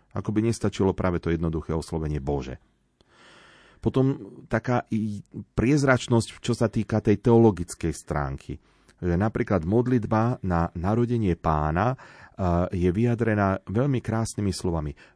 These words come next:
Boh zažiaril do tejto noci. V modlitbe sa nič nehovorí o maštali, o zvieratách, o plienkach, alebo o čo ja viem, ešte akých tých, e, skutočnostiach, ktoré, e, sú tam popridávané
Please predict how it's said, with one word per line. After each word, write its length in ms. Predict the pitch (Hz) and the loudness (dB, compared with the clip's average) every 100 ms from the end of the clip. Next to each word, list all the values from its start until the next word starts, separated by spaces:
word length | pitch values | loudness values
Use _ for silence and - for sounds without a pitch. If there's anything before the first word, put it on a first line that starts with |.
| - | -14
Boh 400 | 87 143 165 - - | 0 4 4 0 -6
zažiaril 880 | 92 120 127 131 127 123 123 127 | -2 0 0 0 -2 0 0 -2
do 240 | - 90 85 | -2 -2 -2
tejto 400 | 107 101 98 90 | 0 0 0 0
noci. 320 | 78 - 71 - _ _ _ _ _ _ | 0 -4 -12 -12 _ _ _ _ _ _
V 80 | - | -4
modlitbe 400 | 110 143 131 113 | 0 0 0 -2
sa 160 | 107 107 | -4 -4
nič 220 | 110 85 | -4 -2
nehovorí 500 | 85 80 78 73 69 - - | -2 0 -2 -4 -6 -10 -4
o 80 | |
maštali, 560 | 92 90 82 - 82 78 | 0 0 -2 -4 -4 0
o 80 | 85 | 0
zvieratách, 640 | 82 87 82 78 - 76 | 0 0 0 -2 -4 -2
o 160 | 78 82 | 0 0
plienkach, 500 | 90 87 78 - 76 | -2 -2 -4 -6 -4
alebo 460 | 76 76 76 78 | -4 -4 -4 -4
o 80 | 76 | -4
čo 160 | - 78 | -6 -6
ja 80 | |
viem, 240 | 73 76 76 - - - | -4 -6 -8 -10 -20 -12
ešte 260 | 82 - 80 | -10 -6 -6
akých 300 | 78 80 - | -6 -8 -6
tých, 200 | 78 - | -6 -6
e, 20 | - - - 87 90 110 - - | -16 -12 -4 -2 -2 -6 -12 -12
skutočnostiach, 920 | - 104 98 90 - 87 - 107 107 - - | -6 -2 0 0 -2 -4 -2 0 0 -2 -6
ktoré, 380 | 95 87 87 | -4 0 -2
e, 20 | 90 90 90 - - | -2 -2 -2 -4 -10
sú 160 | - 90 | -10 -6
tam 180 | 107 90 | -4 -2
popridávané 920 | 95 - 95 87 82 85 85 95 117 | -2 -2 0 2 2 2 2 -2 -4